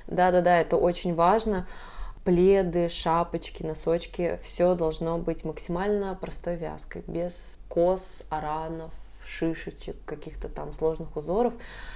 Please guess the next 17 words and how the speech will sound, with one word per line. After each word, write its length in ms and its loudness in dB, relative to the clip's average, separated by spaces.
но 140 2
приветствуется 640 2
легкий 340 -2
ажур. 320 -8
То 100 6
есть 300 -2
такая 300 -2
вот 160 -6
легкая 340 0
вентиляция, 720 0
не 160 4
с 40 2
большими 440 4
дырами, 560 4
а 220 2
с, 380 -12
э, 500 -6